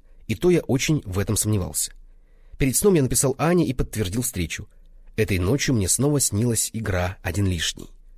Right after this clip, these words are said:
Только в этот раз я всегда выигрывал. Девять. Вот и наступило долгожданная пятница. Я принял душ, заварил чай и сделал два толстых бутерброда с колбасой и сыром.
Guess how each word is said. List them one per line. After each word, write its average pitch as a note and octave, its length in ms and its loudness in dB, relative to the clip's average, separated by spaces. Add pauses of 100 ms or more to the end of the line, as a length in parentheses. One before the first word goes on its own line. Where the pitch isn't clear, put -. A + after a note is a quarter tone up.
(140)
Только G2+ 220 -4
в E2+ 40 -2
этот E2+ 180 -4
раз D#3+ 320 -2
я G2+ 160 -2
всегда F2+ 340 -2
выигрывал. E2+ 480 -6 (1120)
Девять. G#2+ 600 -2 (1040)
Вот G3 360 2
и D#3+ 80 2
наступило D#3 480 4
долгожданная B2+ 640 2
пятница. - 560 -2 (460)
Я G#2+ 180 2
принял F#2 280 2
душ, - 360 -2 (280)
заварил E3+ 380 2
чай D#3+ 360 4
и G#2+ 60 2
сделал D#3 300 2
два G#2+ 200 2
толстых D3 360 0
бутерброда A#2 440 0
с - 80 0
колбасой G#2 400 0
и - 20 0
сыром. E2 400 -2